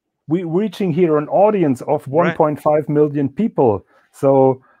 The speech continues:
Speaker 1: my mission to them is don't polish your watches,
Speaker 2: Actually, let me
Speaker 1: even if
Speaker 2: start a
Speaker 1: you
Speaker 2: new
Speaker 1: are
Speaker 2: poll.
Speaker 1: scratched.
Speaker 2: Let me actually do a poll here. So let, let me, I didn't answer the poll in the chat.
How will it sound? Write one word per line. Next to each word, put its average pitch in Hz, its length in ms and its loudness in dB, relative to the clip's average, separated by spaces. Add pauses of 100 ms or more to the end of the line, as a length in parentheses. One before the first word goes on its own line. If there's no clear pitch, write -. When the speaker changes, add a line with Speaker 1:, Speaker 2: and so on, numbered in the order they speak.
(140)
Speaker 1:
my 175 600 4
mission 160 460 -2
to 147 160 0
them 139 440 2
is 131 200 -6
don't 175 320 -2
polish 190 360 0
your 160 160 0
watches, 151 580 0
Speaker 2:
Actually, 139 280 -10
let 147 120 -4
me 170 100 -6
Speaker 1:
even 156 80 0
if 147 40 -8
Speaker 2:
start 147 180 0
a - 40 -4
Speaker 1:
you 143 60 -6
Speaker 2:
new 143 80 -6
Speaker 1:
are 123 120 -10
Speaker 2:
poll. 131 280 -2
Speaker 1:
scratched. 107 60 -10
Speaker 2:
Let 113 80 -10
me 127 120 -8
actually 127 320 -10
do 123 220 -6
a 113 40 -6
poll 120 340 -6
here. 113 180 -12
So 156 160 0
let, 151 240 2
let 160 180 0
me, 170 220 -4
I 147 120 -4
didn't 165 400 -4
answer 147 440 -4
the 131 100 -6
poll 123 600 -2 (120)
in 131 200 -8
the 123 80 -12
chat. 127 340 -8